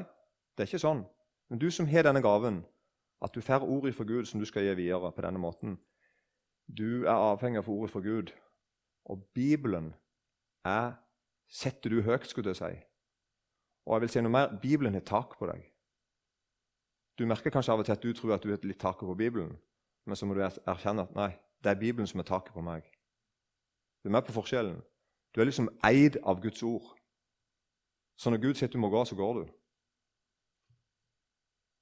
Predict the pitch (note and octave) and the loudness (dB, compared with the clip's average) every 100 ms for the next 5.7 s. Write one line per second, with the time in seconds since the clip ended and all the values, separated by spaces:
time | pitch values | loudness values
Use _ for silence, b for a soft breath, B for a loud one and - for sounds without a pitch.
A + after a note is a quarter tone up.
0 | _ _ _ _ _ _ _ _ _ _ | _ _ _ _ _ _ _ _ _ _
1 | _ - A#2+ C3+ F3 F#3 E3+ E3+ F3+ B2+ | _ -6 0 2 4 4 0 2 2 2
2 | C#3+ D#3+ C#3+ C3+ C3 - G#2+ G#2+ A2+ D3+ | 0 2 2 0 -2 -2 -2 -2 -4 -4
3 | - C3 B2+ B2+ - B2+ A2 F2 - A2 | -2 -2 0 -2 -2 -2 -2 -4 -2 0
4 | D#3 F3+ F3 E3+ - E3+ D#3+ - B2+ B2+ | 2 0 0 -2 2 0 2 -2 -2 -2
5 | B2+ C3+ - D#3+ D3 - - | -2 -6 -2 -2 -2 -6 -20